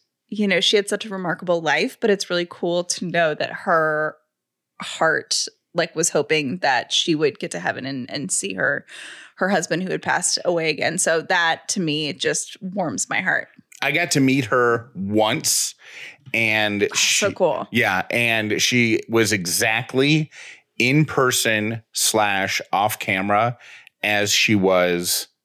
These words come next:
Speaker 2: on T V on camera. Like, there was no on and off with her. I, I know this because not only did I get to do,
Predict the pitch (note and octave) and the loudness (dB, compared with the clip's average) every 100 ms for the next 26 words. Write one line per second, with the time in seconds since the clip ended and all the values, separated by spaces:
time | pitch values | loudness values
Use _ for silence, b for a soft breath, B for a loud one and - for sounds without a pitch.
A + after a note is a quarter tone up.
0 | _ _ _ _ _ _ _ - G2+ F#2 | _ _ _ _ _ _ _ -6 -2 0
1 | G#2 F2 F2 E2 E2+ F2 D#2 D2 C2 G1+ | 0 0 0 0 -2 -4 -4 -6 -8 -12
2 | - - G2+ G2+ A#2+ A#2+ A#2 A#2 A#2 A2+ | -16 -4 -2 0 0 2 2 2 2 0
3 | - G2+ G#2+ G2+ F#2+ F2 A2+ - B B | 0 -2 0 0 2 0 0 -4 B B
4 | B - A#2 G#2+ C3+ C#3 D3+ D#3+ G2 G#2 | B 0 2 4 2 4 4 2 0 -2
5 | - G2+ G#2 F#2 _ _ - G2+ G2+ - | -2 -4 -4 -6 _ _ -14 -10 -10 -8
6 | G#2 A2+ B2+ A#2+ F#2+ G2+ - G2+ G#2+ F#2 | 0 2 4 4 2 0 -2 -2 -2 -2
7 | F#2 - G#2 G#2+ G#2+ G2 F#2+ F#2+ F#2+ F#2+ | -6 -2 0 0 0 2 2 0 -2 -6
8 | F#2 G2 F#2 F2 F2 | -4 -2 0 0 -4